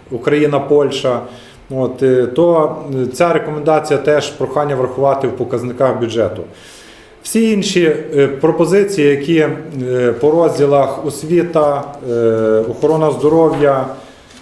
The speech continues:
е, соціальна та ветеранська політика, культура, молодь, спорт, економічний розвиток та екологія, викладено у проєкті рекомендацій.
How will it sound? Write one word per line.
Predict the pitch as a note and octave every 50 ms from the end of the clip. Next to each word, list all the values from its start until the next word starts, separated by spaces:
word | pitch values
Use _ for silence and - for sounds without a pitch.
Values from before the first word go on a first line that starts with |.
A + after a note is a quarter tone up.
| - - A2
е, | G#2+ G#2+ G#2 G2+ G2+
соціальна | G2 - C#3 C3 - F3 F3 E3+ E3 D#3+ D3+
та | - D#3+ D3
ветеранська | D3 D3 D3 D#3 D#3+ E3 E3 D#3+ - - - D#3+
політика, | D3 - D3+ D3 D3 D3+ C#3 - - B2 A2+ C3+ C3+ B2+ B2 B2
культура, | - - C#3+ C#3 C#3 - E3 D#3+ D3+ D3+
молодь, | D3+ C#3+ D3+ D3 C#3+ C#3+ C3+ C#3
спорт, | - - - E3 E3 E3 E3 E3 E3 D3
економічний | - - D3 D3 D3+ D#3 E3+ E3+ E3 - - D#3 D3+
розвиток | D3 D3 C3+ B2 - D3 C3+ - -
та | E3 D3+ D3+ D3+
екологія, | C#3+ - - F3 F#3 G3+ G3+ D#3+ D3+ D#3 D#3 D3+ C#3 B2+ - - - - - -
викладено | C3+ E3+ F#3 F#3 F3+ E3 D3+ C#3+ D#3 D3+ D3+ D3
у | C#3+ - - E3 D#3+ D3 C#3 A#2+
проєкті | - - D#3 E3 E3+ D3 - - - D#3
рекомендацій. | D3+ D3+ D3+ - D#3+ E3 E3+ E3+ F3 G3 G3+ F#3+ F#3 - - F3 E3 D#3